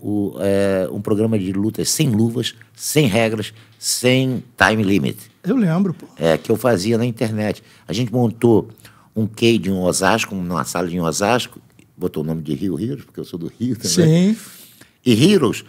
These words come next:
Speaker 1: foi uma menção ao primeiro programa que teve há muito tempo atrás do, do mestre, do grande mestre Carlos Grace,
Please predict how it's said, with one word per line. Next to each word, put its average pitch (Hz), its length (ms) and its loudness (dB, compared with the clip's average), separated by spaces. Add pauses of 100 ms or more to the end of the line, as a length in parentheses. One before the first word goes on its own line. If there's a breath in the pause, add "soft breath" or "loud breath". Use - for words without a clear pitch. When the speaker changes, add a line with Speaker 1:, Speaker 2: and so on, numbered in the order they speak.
(340 soft breath)
Speaker 1:
foi - 180 0
uma 135 120 2
menção 147 400 0
ao 151 80 2
primeiro 151 380 0
programa 151 500 -2
que 131 140 -4
teve 139 320 -2
há 131 40 0
muito 165 220 -6
tempo - 220 -2
atrás 143 260 0
do, - 300 -10
do 117 160 -6
mestre, 120 320 -4
do 107 140 -4
grande 139 240 -2
mestre 135 240 -2
Carlos 110 300 0
Grace, 117 380 0